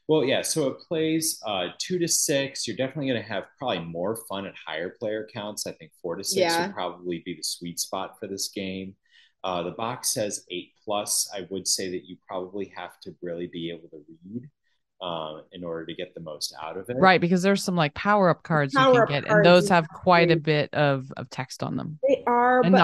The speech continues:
Speaker 2: they're
Speaker 3: non-repetitive
Speaker 2: only
Speaker 3: text.
Speaker 2: three out at a time, so, like, you could read them for
Speaker 3: That's
Speaker 2: your
Speaker 3: true.
Speaker 2: child. Like, when we started, I don't think he could read those when he was six. I think we were reading him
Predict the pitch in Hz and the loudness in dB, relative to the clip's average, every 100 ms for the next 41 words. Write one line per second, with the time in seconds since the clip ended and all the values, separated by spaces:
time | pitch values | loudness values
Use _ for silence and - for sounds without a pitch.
0 | 170 262 170 156 135 311 349 349 - 233 | 8 8 6 6 4 4 2 0 -2 0
1 | 240 240 226 233 226 208 190 - 190 196 | 4 6 6 4 4 2 0 -4 -2 0
2 | 214 226 247 220 220 214 - 240 - - | 0 0 2 4 4 2 0 -6 -8 -6
3 | - 311 247 208 190 170 151 151 151 147 | 0 2 2 0 0 0 -2 -2 -4 -8
4 | 151 - _ _ _ - - 196 180 175 | -12 -14 _ _ _ -20 -4 2 4 4
5 | 156 185 147 170 190 - _ _ 240 254 | 2 2 0 0 -4 -4 _ _ 4 6
6 | 330 - 240 202 190 127 185 180 - 196 | 4 4 2 4 4 4 2 0 -2 -6
7 | - 185 196 - 170 156 143 147 156 - | -6 -8 -8 -4 -4 -4 -4 -6 -8 -10
8 | 175 175 160 - 143 - 170 185 180 190 | -10 -8 -8 -8 -12 -6 -6 -4 -2 0
9 | 175 170 170 170 170 165 | 2 0 0 -2 -4 -8